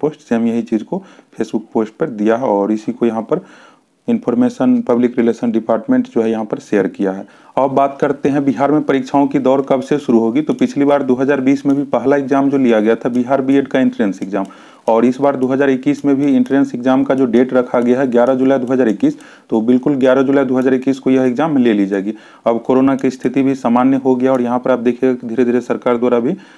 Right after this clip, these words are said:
जो भी चीज़ पहले बंद की गई थी, धीरे-धीरे यहाँ पर चालू किया जा रहा है। तो ग्यारह जुलाई दो हज़ार इक्कीस को बिहार बीएड का एग्जाम है। इसके बाद जो बाकी अन्य कॉम्पिटिटिव एग्जाम है,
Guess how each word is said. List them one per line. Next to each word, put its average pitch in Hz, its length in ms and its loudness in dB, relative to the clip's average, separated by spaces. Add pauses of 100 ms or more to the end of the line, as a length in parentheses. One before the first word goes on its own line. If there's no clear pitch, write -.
(160)
जो 120 100 4
भी 131 100 2
चीज़ 127 200 -2
पहले 123 240 0
बंद 120 260 2
की 127 160 0
गई 117 140 2
थी, 135 140 -2
धीरे-धीरे 117 360 0
यहाँ 117 140 -4
पर 131 180 -6 (100)
चालू 120 200 2
किया 107 240 0
जा 92 140 -2
रहा 90 100 -6
है। 104 100 -14 (300)
तो 110 80 -2
ग्यारह 127 260 2
जुलाई 139 220 2
दो 131 100 -2
हज़ार 131 220 2
इक्कीस 131 240 -2
को 135 140 -2
बिहार 123 280 0
बीएड 117 300 0
का 98 120 -2
एग्जाम 95 360 -2
है। 110 80 -4
इसके 120 200 -6
बाद 135 240 2
जो 123 120 2
बाकी 113 320 -2
अन्य 135 180 2
कॉम्पिटिटिव 127 600 -2
एग्जाम 110 360 0
है, 185 80 -6